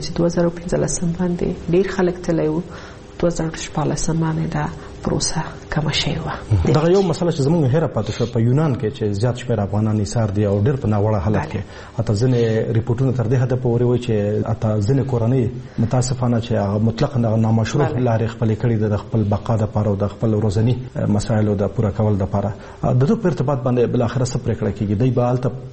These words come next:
Speaker 2: تر کومه پورې به داسې په بې سرنوشتۍ
Speaker 1: اه،
Speaker 2: عالم کې
Speaker 1: څه
Speaker 2: پاتې وي؟
Speaker 1: موږ تصمیم ورته نیوی سو. زه فکر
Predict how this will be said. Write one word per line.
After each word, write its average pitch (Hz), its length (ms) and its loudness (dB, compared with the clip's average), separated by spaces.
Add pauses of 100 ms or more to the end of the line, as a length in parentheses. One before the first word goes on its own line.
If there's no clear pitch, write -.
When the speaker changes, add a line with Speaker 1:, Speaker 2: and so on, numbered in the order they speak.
(160)
Speaker 2:
تر - 120 0
کومه 160 280 2
پورې 104 200 0
به 101 80 -2
داسې 104 240 -2
په 104 440 -2 (200)
بې 110 60 4
سرنوشتۍ 110 400 2
Speaker 1:
اه، - 60 2
Speaker 2:
عالم 117 120 2
کې 110 140 0
Speaker 1:
څه - 180 0
Speaker 2:
پاتې 101 160 0
وي؟ - 140 -4 (320)
Speaker 1:
موږ 240 180 0 (580)
تصمیم 208 460 0
ورته 165 260 0
نیوی 156 360 0
سو. - 200 -4 (200)
زه 202 180 2
فکر - 200 2